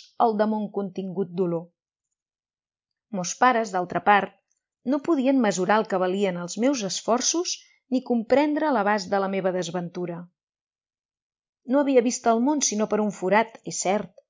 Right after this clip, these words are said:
però ells encara l'havien vist menys. Contents de llur sort, acostumats a la tranquil·litat impertorbable d'aquella vida rutinària,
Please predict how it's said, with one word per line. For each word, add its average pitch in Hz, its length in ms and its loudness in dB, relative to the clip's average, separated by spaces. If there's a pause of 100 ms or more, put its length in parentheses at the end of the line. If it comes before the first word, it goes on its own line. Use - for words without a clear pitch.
(420)
però 170 140 -2
ells 269 420 -4
encara 294 380 -2
l'havien 233 320 0
vist 175 240 -4
menys. 170 340 -6 (1600)
Contents 262 500 -4
de 285 100 2
llur 180 220 -2
sort, 160 400 -8 (420)
acostumats 208 640 -6
a 302 60 0
la 285 100 0
tranquil·litat 208 680 -4
impertorbable 180 920 -2
d'aquella 240 380 0
vida 180 240 -4
rutinària, 226 680 -4